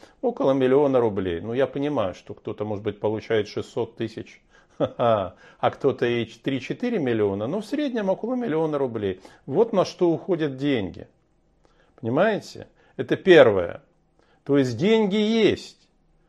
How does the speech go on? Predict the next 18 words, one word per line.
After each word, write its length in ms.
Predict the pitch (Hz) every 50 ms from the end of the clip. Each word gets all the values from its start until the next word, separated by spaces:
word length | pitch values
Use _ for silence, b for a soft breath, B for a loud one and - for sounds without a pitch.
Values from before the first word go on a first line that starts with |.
| _ _ -
но 160 | 131 135 139
они 160 | 143 185 208
тратятся 440 | 202 - 220 226 220 - 175 - -
совсем 420 | - 151 139 127 - - 190 202 214
на 100 | 214 196
другое. 500 | 208 214 196 175 135 113 92 85 80 - -
Второе. 580 | - - 170 202 208 175 127 104 85 76 - b b b b b b
Денег 520 | - 117 127 165 180 156 156 170 185 170 -
сейчас 360 | - 208 - - 208 185 -
становится 580 | - 180 170 170 175 175 170 156 - - 196 196
меньше 480 | 196 190 151 117 104 98 - - 117
из-за 160 | 107 113 127
тех 240 | 123 - 139 107 -
санкций, 460 | - - 143 156 190 190 - - -
которые 360 | - 139 127 131 - 139 131 117
против 360 | - 131 131 120 - 127 120
России 380 | 120 123 117 - - 131 117
введены, 640 | 104 104 117 110 104 113 - 123 139 190 214 226